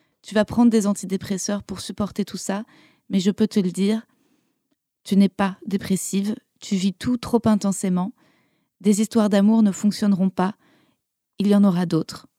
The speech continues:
et d'autres encore. N'oublie pas ton plaisir. Clitoridienne vaginale, ça n'existe pas.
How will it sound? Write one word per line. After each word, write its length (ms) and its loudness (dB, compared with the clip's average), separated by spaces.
et 80 0
d'autres 260 -2
encore. 460 -4
N'oublie 340 6
pas 160 0
ton 140 -2
plaisir. 480 -6
Clitoridienne 640 0
vaginale, 440 2
ça 240 0
n'existe 480 0
pas. 200 -4